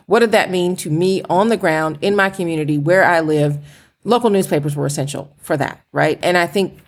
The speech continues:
do continue to play an essential role in the lifeblood of any community across this country and an essential part of our democracy, holding people accountable, holding the powerful accountable, afflicting the comfortable, right, as, as we say in, in this business.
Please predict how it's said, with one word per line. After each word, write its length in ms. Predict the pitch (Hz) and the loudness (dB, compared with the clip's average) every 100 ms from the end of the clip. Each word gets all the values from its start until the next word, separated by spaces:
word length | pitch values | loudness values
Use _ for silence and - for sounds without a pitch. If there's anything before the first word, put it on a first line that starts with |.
| - | -4
do 180 | 147 254 | 0 2
continue 420 | 247 185 202 170 | 2 0 0 0
to 80 | 151 | -2
play 280 | - 156 139 | 0 0 2
an 100 | 151 | -2
essential 580 | 143 190 180 185 160 - - _ | -2 -2 0 0 0 -6 -20 _
role 540 | 143 180 190 175 160 160 | -2 2 4 2 0 -2
in 100 | 180 | -2
the 100 | 160 | -2
lifeblood 760 | 143 160 180 - 170 156 151 | 0 0 -2 -4 0 2 0
of 200 | 135 147 147 | 0 -4 -6
any 320 | 160 175 165 | -4 -4 -4
community 680 | 170 214 196 196 180 151 156 | -2 2 4 4 2 0 0
across 340 | 202 - 180 | 0 0 -2
this 120 | 147 - | -2 -2
country 280 | 240 240 | -2 0
and 80 | 165 | -2
an 80 | 160 | -2
essential 360 | 160 208 196 190 | -2 -4 -2 -2
part 280 | 208 175 | 0 0
of 140 | 170 151 | 0 -2
our 300 | - 156 156 | 2 2 2
democracy, 680 | 147 180 180 294 - 143 131 | 0 -2 0 0 -4 -4 -4
holding 400 | 147 190 202 202 | 0 0 2 0
people 280 | 202 202 185 | -4 -4 -2
accountable, 480 | 175 175 160 151 - | -2 -2 -2 -4 -6
holding 440 | - 190 190 185 - - - - - | -2 0 0 -4 -8 -20 -20 -20 -8
the 160 | 165 | -4
powerful 520 | 190 220 190 185 180 147 | 0 2 2 0 -2 -4
accountable, 600 | 151 180 147 135 131 117 | -2 0 0 -2 -4 -4
afflicting 480 | 143 - 202 190 175 | -4 -2 -2 -2 -4
the 80 | |
comfortable, 500 | 165 175 156 156 147 131 | -4 -4 -4 -6 -6 -2
right, 280 | 143 151 | 0 0
as, 200 | 147 151 | 0 -4
as 200 | 143 160 | -2 -4
we 140 | 151 147 | -4 -4
say 260 | 147 151 | -2 0
in, 320 | 143 147 151 147 | 0 0 -4 -4
in 120 | 151 | -4
this 160 | 151 147 | -2 -2
business. 500 | 160 160 165 143 | -2 -4 -4 -10